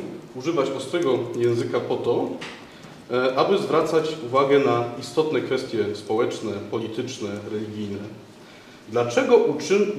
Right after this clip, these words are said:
uczymy się o mądrym i odważnym Stańczyku jako o przykładzie patrioty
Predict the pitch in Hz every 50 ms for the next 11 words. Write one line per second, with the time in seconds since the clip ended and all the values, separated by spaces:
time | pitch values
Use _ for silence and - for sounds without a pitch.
0 | 131 - - 220 220 202 185 - 170 151 - - 123 123 120 120 143 175 185 170
1 | 160 160 165 165 165 - 135 120 131 117 131 147 147 143 143 139 135 139 135 151
2 | 147 143 139 139 147 160 151 156 - 151 143 135 131 139 139 131 135 - - -
3 | - 160 151 147 143 - - 139 - - - 127 135 147 - - 151 151 151